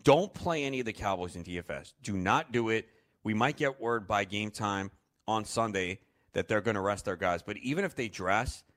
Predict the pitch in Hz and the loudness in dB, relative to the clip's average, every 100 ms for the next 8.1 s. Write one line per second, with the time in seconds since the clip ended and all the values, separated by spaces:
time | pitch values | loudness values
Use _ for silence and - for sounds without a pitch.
0 | _ - 107 104 107 110 101 104 92 - | _ -2 -2 0 0 0 0 -2 -4 -2
1 | 92 95 113 - _ _ _ - 131 220 | 0 0 0 -6 _ _ _ 4 4 4
2 | - 165 - 95 92 92 87 87 _ _ | 2 0 0 -6 -2 -2 -2 -6 _ _
3 | - 104 139 120 113 - - - 123 - | -8 -2 4 4 2 -4 -12 -8 -6 -4
4 | - 240 151 - - - - 151 - 101 | 4 4 4 -2 -6 -2 2 2 2 -8
5 | - 95 92 85 90 98 73 69 _ _ | -6 -4 -4 -6 -4 -4 -6 -10 _ _
6 | 101 107 127 143 151 160 196 208 202 196 | 0 2 0 0 -4 -2 -2 -2 -8 -6
7 | 190 208 - 226 202 143 110 - 104 104 | -4 -4 -4 -4 0 0 0 -2 -2 -2
8 | 104 | -6